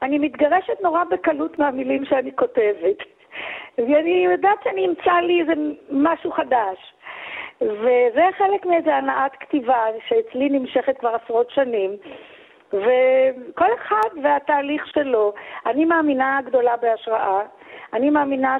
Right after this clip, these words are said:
שאם עובדים קשה, אז ההשראה באה ומתיישבת לי על הברכיים או על הכתף, והיא כמו חברה טובה, אה, עוש-, עוש-, עובדת איתי.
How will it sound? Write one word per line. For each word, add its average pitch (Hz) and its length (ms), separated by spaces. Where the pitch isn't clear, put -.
שאם 254 200
עובדים 262 340
קשה, 254 420
אז 220 120
ההשראה 233 420
באה 240 240
ומתיישבת 226 640
לי 233 80
על 220 100
הברכיים 208 800
או 196 80
על 190 100
הכתף, 202 540
והיא 226 720
כמו 247 200
חברה 240 420
טובה, 226 840
אה, - 220
עוש-, - 520
עוש-, 269 160
עובדת 277 520
איתי. 196 220